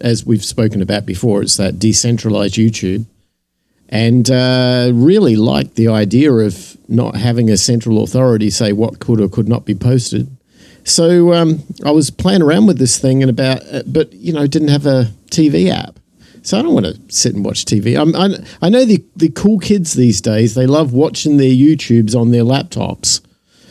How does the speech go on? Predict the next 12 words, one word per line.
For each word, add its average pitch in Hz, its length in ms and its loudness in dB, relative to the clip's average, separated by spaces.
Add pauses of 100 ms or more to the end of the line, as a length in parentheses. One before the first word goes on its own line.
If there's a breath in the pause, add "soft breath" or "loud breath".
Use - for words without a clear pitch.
(140 soft breath)
But 127 260 0
it 143 120 2
ain't 151 200 2
me. 127 320 2
I, 110 260 0
I - 20 0
like 123 240 0
a 131 40 -6
T 123 280 -2
V 131 180 0
set. 98 420 -6
So 127 360 2